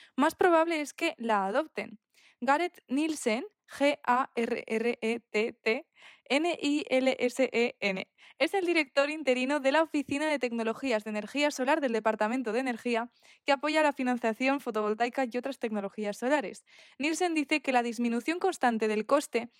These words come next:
ha impulsado la adopción de la energía solar, pero gran parte de nuestra experiencia hasta ahora se ha llenado de fricción transaccional, como obtener permisos y calcular cuánto ahorrarás en las facturas a largo plazo.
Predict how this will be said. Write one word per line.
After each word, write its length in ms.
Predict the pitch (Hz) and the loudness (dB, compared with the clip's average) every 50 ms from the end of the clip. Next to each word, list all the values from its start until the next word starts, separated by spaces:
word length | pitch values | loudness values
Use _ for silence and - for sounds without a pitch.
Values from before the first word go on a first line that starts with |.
| _ _ _ _ _ | _ _ _ _ _
ha 80 | - 262 | -4 -2
impulsado 480 | 302 302 370 370 311 - 277 269 311 | 0 2 2 2 2 2 2 2 4
la 80 | 294 269 | 4 4
adopción 360 | 240 220 220 - - 247 262 | 2 0 -2 -4 -2 -2 0
de 80 | 269 269 | 2 2
la 60 | 233 | 2
energía 380 | 214 214 202 - - 214 208 214 | 2 0 -4 -4 -2 -2 -2 0
solar, 340 | - - 277 302 247 - _ - - - - | 0 2 2 2 2 0 _ -20 -20 -14 -4
pero 140 | - 262 277 | 0 2 2
gran 220 | 302 330 339 330 | 4 2 2 2
parte 280 | - 277 254 214 - 226 | 2 0 2 2 -2 -2
de 120 | 214 208 | -2 -2
nuestra 260 | 220 240 - - 311 | -4 -4 -4 -2 -2
experiencia 640 | 311 - - 339 330 311 294 269 254 - 220 208 202 | -2 -2 -2 -2 0 0 0 0 -2 0 0 0 0
hasta 220 | 233 - - 294 | 0 0 2 4
ahora 300 | 269 254 247 247 247 269 - - - _ | 4 4 2 0 -2 -4 -8 -14 -20 _
se 160 | - - 285 | -4 0 2
ha 40 | 285 | 2
llenado 400 | 277 285 277 285 294 294 320 302 | 2 2 0 0 0 0 0 2
de 260 | 262 262 240 226 - _ _ _ _ _ _ _ _ _ _ _ | 2 2 2 2 -2 _ _ _ _ _ _ _ _ _ _ _
fricción 640 | - - 247 285 269 - _ - 302 311 311 311 | -8 -2 -2 -2 -2 -2 _ 0 0 0 0 0
transaccional, 880 | 277 302 262 247 240 - - 208 208 - - 220 202 190 190 196 - - | 0 2 2 2 0 0 -2 -4 -4 -4 -6 -6 -4 -4 -6 -8 -8 -6
como 420 | - 262 254 247 247 240 233 - - | -2 0 0 2 2 2 2 0 0
obtener 460 | - 254 240 220 254 254 247 262 254 | -2 -2 -2 0 -2 -2 -2 -2 -2
permisos 680 | - 226 220 226 240 262 302 294 - - 294 277 - - | -2 -2 -2 -2 -2 -4 -4 -4 -4 -4 -4 -4 -4 -4
y 40 | 233 | -2
calcular 460 | - 233 233 220 - 233 247 254 254 | 0 0 0 0 2 2 2 0 0
cuánto 460 | - - 254 262 262 262 262 240 262 | -2 2 2 2 2 2 2 2 2
ahorrarás 500 | 254 254 240 226 220 226 226 233 233 - - | 2 2 2 0 2 2 2 0 -2 -6 -10
en 120 | - 226 | -8 -8
las 140 | 226 226 - | -6 -6 -6
facturas 520 | - 226 214 _ - 247 247 247 247 - 240 | -8 -8 -8 _ -8 -4 -4 -2 -2 0 0
a 40 | |
largo 240 | 226 220 214 208 202 | 0 0 0 -2 -6
plazo. 360 | 190 - 190 185 - - - | -4 -4 -6 -6 -6 -10 -20